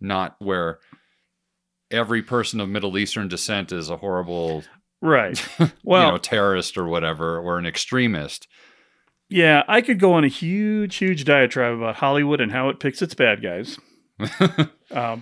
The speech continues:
Speaker 2: but we don't have time for that in this podcast, nor does
Speaker 1: Indeed.
Speaker 2: anybody want to listen to it. So
Speaker 1: Yeah.
Speaker 2: I'll get off of my soapbox for now and come back later, perhaps.
Speaker 1: Okay.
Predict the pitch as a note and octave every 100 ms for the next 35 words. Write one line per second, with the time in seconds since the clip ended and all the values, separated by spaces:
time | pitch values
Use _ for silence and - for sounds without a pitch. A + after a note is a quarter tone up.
0 | C3 C#3 F3 A3 A3+ G3+ G3 F3 E3 C#3+
1 | B2+ B2 B2+ - G#2 G2+ - A2+ - F#3+
2 | A3 F3 F#3 F3+ E3+ D#3 C3+ C3 A#2+ B2+
3 | B2 G#2+ F#2 F2+ F2+ C2+ - - G#2+ G2+
4 | G2+ - - A2 - - A#2+ A#2+ A#2+ A#2
5 | C3+ F3+ G#3 - F#3 D3+ C#3 - C#3 A#2+
6 | B2 A#2+ A2+ G2+ G#2+ A#2+ G#2 E2+ - D2+
7 | - - - - _ D3 C#3 - A#1+